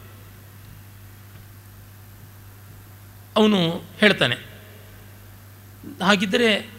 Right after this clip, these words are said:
ಇವು ಯಾವ ವಿಗ್ರಹಗಳು ಹೇಳು?" ಅಂತಂದರೆ, "ಇಕ್ಷ್ವಾಕು ವಂಶದವ್ರದ್ದು" ಅಂತ.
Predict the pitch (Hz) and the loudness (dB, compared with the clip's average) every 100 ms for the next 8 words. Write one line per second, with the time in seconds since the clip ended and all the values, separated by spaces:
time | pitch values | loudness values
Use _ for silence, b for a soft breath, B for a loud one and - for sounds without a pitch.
0 | - - - - - 214 202 175 190 170 | -20 -20 -20 -20 -12 -6 -2 0 2 4
1 | 190 226 208 160 175 160 156 151 160 143 | 6 6 2 2 2 2 0 0 0 0
2 | 139 160 185 - - 240 226 165 151 147 | -4 -6 -6 -4 4 4 4 -2 -4 -4
3 | 135 120 135 139 | -4 -4 -6 -6